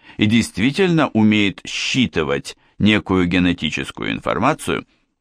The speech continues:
она не может учитывать изменения, произошедшие в течение жизни. Простой пример. Программа выдаёт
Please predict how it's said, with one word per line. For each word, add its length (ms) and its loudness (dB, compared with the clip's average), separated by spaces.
она 240 2
не 100 0
может 360 0
учитывать 580 0
изменения, 680 2
произошедшие 880 0
в 40 -8
течение 680 0
жизни. 500 -2
Простой 400 0
пример. 480 0
Программа 560 2
выдаёт 540 0